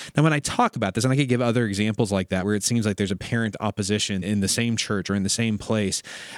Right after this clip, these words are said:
I do fear that this is just a thoroughly postmodern approach, which is, in fact, an artifact of my own cultural moment that I'm rather drawn to relativism, whether or not I want to admit it.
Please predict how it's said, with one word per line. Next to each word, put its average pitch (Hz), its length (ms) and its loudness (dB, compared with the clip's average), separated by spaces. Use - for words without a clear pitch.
I 139 140 4
do 156 320 2
fear 113 500 0
that 107 240 0
this 110 200 0
is 104 140 0
just 110 260 0
a 101 100 2
thoroughly 110 480 0
postmodern 104 720 0
approach, 107 640 -2
which 107 200 2
is, 113 260 2
in 117 180 2
fact, 110 400 0
an 110 100 0
artifact 110 560 0
of 101 80 -2
my 101 160 4
own 117 180 4
cultural 110 400 2
moment 101 420 2
that 104 120 0
I'm 101 280 0
rather 104 280 2
drawn 107 320 0
to 110 100 0
relativism, 104 640 2
whether 104 200 2
or 101 40 2
not 101 160 0
I 95 80 -2
want 113 240 0
to 107 300 0
admit 110 320 2
it. 107 140 -2